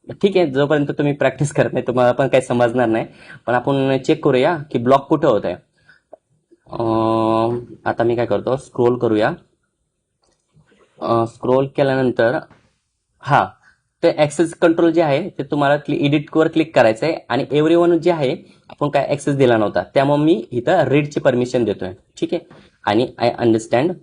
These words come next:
वर क्लिक करतोय आणि सेव्ह चेंजेस करतोय,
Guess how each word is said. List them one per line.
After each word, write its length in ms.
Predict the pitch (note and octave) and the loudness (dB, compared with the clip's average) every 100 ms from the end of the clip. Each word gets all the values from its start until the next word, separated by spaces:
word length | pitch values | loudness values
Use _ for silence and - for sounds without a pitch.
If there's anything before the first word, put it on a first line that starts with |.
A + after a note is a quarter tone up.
| _ - | _ -2
वर 140 | A#2+ | -2
क्लिक 280 | B2 C#3 C#3 | 0 -2 0
करतोय 320 | G#2 - D3 - _ _ | 0 0 -4 -4 _ _
आणि 180 | G#2 B2 | -6 -4
सेव्ह 260 | - D3+ D3 | 0 0 2
चेंजेस 360 | C3 A2 F#2+ | 2 0 0
करतोय, 280 | G#2+ F#2 | -4 -6